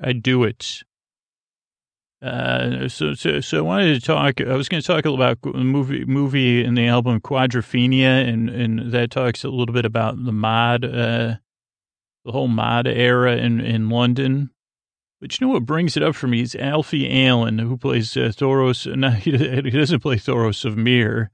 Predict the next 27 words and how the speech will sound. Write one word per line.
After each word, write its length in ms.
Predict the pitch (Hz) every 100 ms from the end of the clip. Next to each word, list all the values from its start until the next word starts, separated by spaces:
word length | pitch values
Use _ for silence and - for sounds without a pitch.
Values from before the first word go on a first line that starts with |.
| _ _ _ _ _
But 580 | 123 131 - 120 120 123
I 120 | 98 - _ _ _ _ -
don't 100 | 123
know 80 | 120
why. 220 | 123 120
Theon 420 | - 165 147 120
Greyjoy. 920 | 123 123 143 120 113 107 107 110 110 - _ _ _ _ _ _ _ _
I 40 | 196
don't 140 | 226
know 80 | 226
what 220 | 185 185
it 100 | 170
is. 180 | 135 127
I 60 |
re-, 260 | 123 135 151
like, 260 | 147 135 160
like, 360 | 147 143 131
Theon's 400 | - 190 165 147
a 60 | 135
tough 320 | - 143 -
character, 560 | 151 131 123 131 123 127
and 160 | 120
I 100 | 120
really 400 | 117 123 135 127
identify 580 | 123 120 131 117 123 117
with 160 | 110 107
Theon. 760 | 127 123 117 110 113 113 117